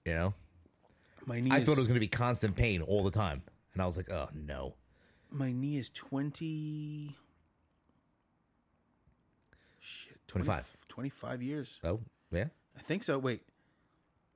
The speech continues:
Speaker 2: Ninety-eight,
Speaker 1: Mm-hmm.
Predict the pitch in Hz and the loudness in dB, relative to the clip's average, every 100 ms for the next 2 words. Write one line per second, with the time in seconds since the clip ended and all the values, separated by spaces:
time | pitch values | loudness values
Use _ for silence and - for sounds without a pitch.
0 | _ _ _ _ _ _ _ - 117 113 | _ _ _ _ _ _ _ -8 -2 0
1 | 131 151 170 151 170 - _ _ _ _ | 0 0 0 2 0 -6 _ _ _ _
2 | - 82 80 | -6 -4 -4